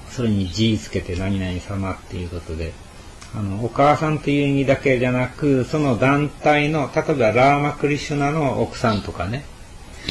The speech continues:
あの、聖者の伴侶とか、あるいはその、宗教団体を統率している女性の方なんかはマータージー、お母さんっていう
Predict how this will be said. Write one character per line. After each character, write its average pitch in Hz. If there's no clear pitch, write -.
あ 110
の、 95
聖 143
者 147
の 117
伴 123
侶 120
と 110
か、 92
あ 127
る 131
い 120
は 113
そ 139
の、 120
宗 147
教 151
団 139
体 139
を 127
統 147
率 139
し -
て 139
い 135
る 113
女 135
性 147
の 139
方 95
な 127
ん 131
か 156
は 110
マ 117
ー 120
タ 117
ー 107
ジ 98
ー、 98
お 104
母 131
さ 147
ん 143
っ 143
て 143
い 120
う 117